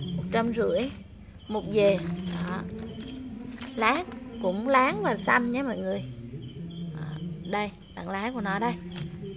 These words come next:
Bốn xăng ti. Cái này là bốn xăng rưỡi này, gần năm xăng này. Đấy.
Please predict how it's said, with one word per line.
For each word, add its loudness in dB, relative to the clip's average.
Bốn 4
xăng 0
ti. 6
Cái -2
này 4
là 2
bốn -2
xăng -4
rưỡi 2
này, 0
gần -2
năm -2
xăng 2
này. -2
Đấy. -10